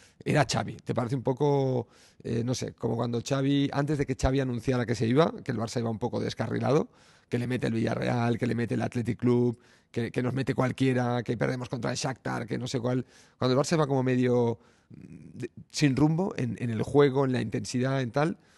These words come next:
bueno, por los primeros veinte minutos fueron un poco tipo alarma, desde mi punto de vista, ¿eh? De decir, "Uy, uy, uy, uy, uy, uy, uy, esta gente se ha deshinchado ya". O sea, la ilusión y las ganas de gustarle a Flick o el mensaje de Flick ya ha colapsado,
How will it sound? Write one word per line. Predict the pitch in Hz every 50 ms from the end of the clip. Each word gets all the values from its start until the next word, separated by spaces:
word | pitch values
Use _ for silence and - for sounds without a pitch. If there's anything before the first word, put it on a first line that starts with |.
| _ _ -
bueno, | - 135 131
por | 117 123
los | 123
primeros | - - 131 151 156 143
veinte | 151 139 131 131
minutos | 123 131 135 151 147
fueron | - - 127 127 131
un | 123 107
poco | - 127 120 143 120
tipo | - 123 110 - 139 131 123 117 113 110 110 107 -
alarma, | - 117 127 123 120 113 110 104 - -
desde | 107 117 110
mi | 110
punto | 110 - 131 117 107
de | 113
vista, | 101 101 - - 113 139
¿eh? | 156
De | 165
decir, | 127 117 120 - 123 110 101 -
"Uy, | - 135 123 110
uy, | 98 -
uy, | 110 104 -
uy, | - - 101
uy, | 92 - -
uy, | 95
uy, | 117 117 - _ _ _ _
esta | _ - 117
gente | 113 120 104 110
se | - 127
ha |
deshinchado | 117 120 - 123 107 104 - 123 117 113 113 104
ya". | 101 90 117 113 131 180 233 _ _ _ _ _
O |
sea, | - 123 110 -
la | 117 123 123 120
ilusión | 120 117 120 123 - - 127 131 143 147 151 151 156 156 - _ _ _ _ _ - -
y |
las | 123 127 127 117 107
ganas | 123 135 139 139 123
de | 127
gustarle | 117 113 110 - 123 127 123
a | 120 117
Flick | - 127 135 143 131 117 _ - _ _ _ _
o | - - 139 131
el | 123
mensaje | 117 123 113 - - 135 - -
de | 127 120
Flick | - - 131 139 131 - - -
ya | 131 117 131 135 143
ha | 139
colapsado, | - - 131 123 120 - - - 120 123 147 170 214 247